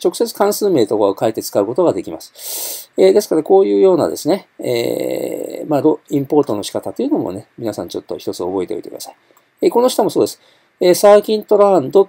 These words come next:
トモデルアンダースコアセレクション。これはモデル、実際にですね、えー、機械学習のモデルを、えー、この中から使っていくわけなんですけれども、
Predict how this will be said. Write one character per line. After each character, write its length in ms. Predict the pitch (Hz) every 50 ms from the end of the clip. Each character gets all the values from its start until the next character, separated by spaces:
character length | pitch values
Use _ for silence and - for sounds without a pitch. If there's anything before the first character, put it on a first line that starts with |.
| _
ト 120 | - 147 107
モ 160 | 135 185 214
デ 120 | 190 175 127
ル 180 | 90 - - _ _ _ _ _ _ -
ア 100 | - 156
ン 80 | 160 151
ダ 100 | 165 147
ー 40 |
ス 80 | 143 -
コ 160 | - 156 139 127
ア 40 |
セ 120 | 123 - 123
レ 80 | 127
ク 60 | 131 -
シ 80 | -
ョ 20 | -
ン。 40 | _ _
こ 80 | - -
れ 60 | 170
は 40 | 160
モ 140 | 170 185 185
デ 100 | 170 113
ル、 140 | 95 80 -
実 220 | - 147 139 -
際 140 | - 160 156
に 80 | 160 143
で 80 | 117
す 120 | - - 110
ね、 240 | 123 151 165 180 - _ _ _ _ _ _ _ _ _ _ -
え 380 | 135 120 113 113 107 107 107 110
ー、 40 | 113
機 100 | - -
械 220 | - 151 135 135
学 180 | 135 131 127 -
習 180 | - - 117 101
の 120 | 101 98
モ 160 | 107 139 156
デ 100 | 151 131
ル 80 | 107 92
を、 220 | 92 85 - - _ _ - - -
え 340 | - 113 113 107 104 95 98
ー、 40 | 98
こ 120 | - 135
の 80 | 123 123
中 180 | 135 131 - -
か 60 | -
ら 100 | 107 -
使 160 | - - -
っ 60 | 101
て 140 | - - -
い 40 | 95
く 80 | - 104
わ 80 | 90
け 80 | - 98
な 80 | 85 78
ん 80 | 78
で 60 | -
す 60 | - -
け 80 | - 85
れ 40 |
ど 100 | 92 95
も、 260 | 98 143 196 226 277